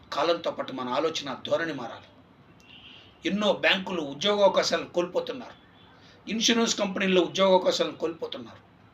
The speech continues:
రోబోలు వస్తున్నాయి. ఇళ్ళలో పని వాళ్ళు కూడా దొరకరు. కార్లకు డ్రైవర్లు ఉండరు.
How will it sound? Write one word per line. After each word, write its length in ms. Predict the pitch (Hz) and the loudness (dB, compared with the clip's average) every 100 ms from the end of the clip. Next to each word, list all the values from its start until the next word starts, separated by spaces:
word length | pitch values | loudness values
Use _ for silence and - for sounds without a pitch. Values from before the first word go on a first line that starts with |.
| _ - - - 117 | _ -20 -20 -16 -4
రోబోలు 320 | 160 170 175 | 0 4 4
వస్తున్నాయి. 400 | 156 139 127 101 - - - - - - | 2 -4 -12 -14 -18 -20 -20 -20 -20 -4
ఇళ్ళలో 240 | 160 175 | 4 6
పని 220 | 170 160 180 | 6 2 4
వాళ్ళు 220 | 196 196 | 4 4
కూడా 180 | - 180 | 2 4
దొరకరు. 340 | 156 - - - - - - - - - - - - | 2 -4 -10 -20 -20 -20 -20 -20 -20 -20 -20 -20 -8
కార్లకు 340 | 135 143 151 123 | -2 -2 -2 -4
డ్రైవర్లు 400 | 123 143 165 147 | -4 -2 -2 -4
ఉండరు. 240 | 131 - | -10 -14